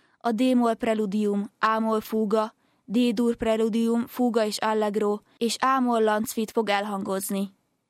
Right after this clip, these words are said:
Az őszi sorozat nyitó hangversenyén Bach igen ritkán hallható műveiből hallhatunk válogatást. A mestere míves harmóniái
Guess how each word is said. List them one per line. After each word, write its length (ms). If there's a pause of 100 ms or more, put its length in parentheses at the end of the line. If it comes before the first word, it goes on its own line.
(140)
Az 200
őszi 300
sorozat 540
nyitó 340
hangversenyén 880
Bach 320
igen 340
ritkán 380
hallható 440
műveiből 600
hallhatunk 520
válogatást. 880 (460)
A 80
mestere 480
míves 400
harmóniái 880